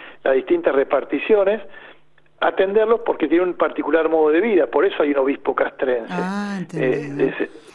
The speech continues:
Speaker 1: porque es, los traslada de un lado a otro, porque implica movilización de la familia, porque implica,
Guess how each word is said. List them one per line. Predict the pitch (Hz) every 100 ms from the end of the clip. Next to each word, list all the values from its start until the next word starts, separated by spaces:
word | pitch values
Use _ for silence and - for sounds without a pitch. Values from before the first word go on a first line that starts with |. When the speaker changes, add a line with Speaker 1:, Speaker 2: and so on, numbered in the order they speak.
| -
Speaker 1:
porque | 139 - 139 135
es, | - - - -
los | 139 120
traslada | 131 139 151
de | 147
un | 135
lado | 127 135
a |
otro, | 165 175 - 143 156 - - -
porque | - -
implica | - - 156 156
movilización | 143 135 131 123 127 151
de | 143
la | 127
familia, | - 127 180 165 147 143
porque | - -
implica, | 127 - 151 147 151 143